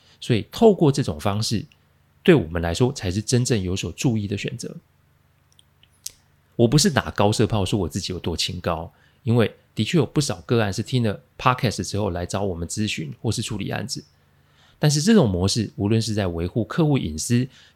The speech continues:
解决问题的全面性，都会要比网络曝光、包装行销来的有效。重点对我们来说是解决客户的问题，重点从来都不是我们要多出名。因此，公开点评公众人物的个案，这种方式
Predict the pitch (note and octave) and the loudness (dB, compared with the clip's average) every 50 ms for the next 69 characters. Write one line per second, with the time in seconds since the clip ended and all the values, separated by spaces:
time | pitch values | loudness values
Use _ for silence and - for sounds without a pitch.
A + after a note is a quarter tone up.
0 | _ - - D#2 D2+ F#2 F#2+ A#2 C#3+ D3+ A#2+ A2+ A2+ F#2+ G2 F#2 - G#2 F2+ G2+ | _ -8 -6 -6 -4 -2 0 2 4 4 2 2 0 -4 -4 -4 -4 -2 -2 0
1 | G#2+ G#2 - A2 F#2+ - - _ - D#3+ D#3+ D#3 - D#3+ C#3+ C#3 C3 - - G#2 | 0 0 0 -2 -4 -6 -6 _ 2 2 2 2 2 2 2 2 2 0 0 -2
2 | G#2 G2+ A2 G2 D#2 E2 G2 C3+ C3+ - - - C#3+ A#2 - B2 A2 G#2+ A2 A2+ | -2 -2 -4 -8 -6 -2 0 0 0 0 0 0 0 0 2 0 0 0 -2 -4
3 | - _ _ _ _ _ - A#2+ A#2+ A#2 - B2+ A#2+ - - G2+ E2+ F2 G2+ F#2 | -8 _ _ _ _ _ 2 2 2 4 2 2 0 0 -2 -4 -4 -2 -2 -2
4 | F#2 E2+ E2 D#2+ F2 F2+ F#2+ G2+ G2 - G2+ G#2 - - _ _ _ _ _ - | -2 -4 -4 -6 -6 -6 -6 -6 -6 -6 -6 -8 -10 -14 _ _ _ _ _ 4
5 | - F3 D#3 A#2+ F#2 F2+ - E2 D#2 - - - A2 G2 E2 E2 E2 E2 E2 - | 6 6 6 6 4 -4 -6 -8 -10 -10 -6 -4 -4 -4 -4 -4 -6 -6 -6 -4
6 | A2 G2 - - - - - G#2 F2 - - F#2 F#2 - - - C#3+ A#2 A2 G2+ | -6 -6 -8 -10 -8 -6 -4 -4 -4 -4 -6 -6 -8 -4 0 2 2 4 2 2
7 | F2+ G2 F#2+ E2+ E2+ G#2+ C3+ - - - B2+ G#2 F#2 F2 F2+ E2 D2+ - F2+ E2+ | 0 -2 -2 -4 -6 -8 -10 -10 -6 -2 -2 -2 -2 -4 -6 -8 -8 -8 -8 -6
8 | E2+ F2 F#2+ F2+ F2+ E2 - G2+ F#2 - _ _ _ - A2 E2+ E2+ - F#2 F#2+ | -6 -6 -6 -4 -6 -6 -6 -6 -6 -8 _ _ _ -6 -4 -4 -2 -2 -4 -4
9 | F#2 F2+ - - C3+ - - - - - - - _ _ _ _ _ _ _ _ | -4 -4 -6 -8 -6 -6 -6 -6 -6 -8 -10 -12 _ _ _ _ _ _ _ _
10 | - - - _ _ _ _ _ D3+ E3 F3+ E3+ - - - - - _ _ - | -20 -20 -20 _ _ _ _ _ 0 2 2 2 0 -2 -6 -10 -14 _ _ -20
11 | - - - - _ _ - - F#3+ G3 G3 - - F#3 F3+ F#3 - - F#2+ E2+ | -20 -20 -20 -20 _ _ 4 4 6 6 4 2 2 2 2 4 4 2 2 2
12 | E2 - G#2+ G2+ F#2+ - C3 C3 C#3+ C#3 B2+ A2 F#2+ F2 E2+ G2 G2+ F2 E2 - | 2 -2 -4 -2 0 2 4 4 4 4 2 2 0 0 -2 -2 -2 -2 -4 -2
13 | - G#2 F2 F2 F2 F2+ - - - E3+ D#3+ D3 - - - A#2 - - - - | -2 -2 -2 -2 -4 -6 -10 -2 2 2 2 2 0 -6 -8 -8 -8 -6 -4 -2
14 | G#2+ G2+ A#2 - - A2 G2 - | 0 0 0 0 0 -2 -4 -6